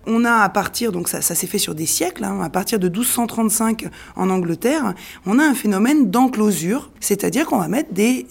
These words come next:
des barrières, on va, euh, mettre des clôtures et on va séparer ces champs communs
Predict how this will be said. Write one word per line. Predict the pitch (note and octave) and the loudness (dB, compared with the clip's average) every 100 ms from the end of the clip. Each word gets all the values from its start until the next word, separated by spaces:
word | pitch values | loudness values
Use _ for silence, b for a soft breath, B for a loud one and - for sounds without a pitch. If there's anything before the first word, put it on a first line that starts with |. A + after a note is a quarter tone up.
| - | -2
des | F#3 | -2
barrières, | E3 D3+ E3+ F#3 - - B B | 0 -4 -2 -2 -4 -16 B B
on | G3 | -2
va, | D#3 G3+ C4+ G#3+ | 2 4 4 4
euh, | E3+ | 0
mettre | F#3 A3+ | 0 0
des | F3 | -2
clôtures | E3 C4+ C#4+ - F#3+ B3+ - B B | -2 -2 0 -2 -4 -6 -10 B B
et | F3+ | -2
on | G3 | 2
va | A#3+ | 2
séparer | B3+ D#4+ - C4 B3 B3 | 2 2 2 2 2 -2
ces | F#3+ | -2
champs | - A#3+ | -2 -2
communs | A#3 G3+ F#3+ B3+ | 2 2 4 2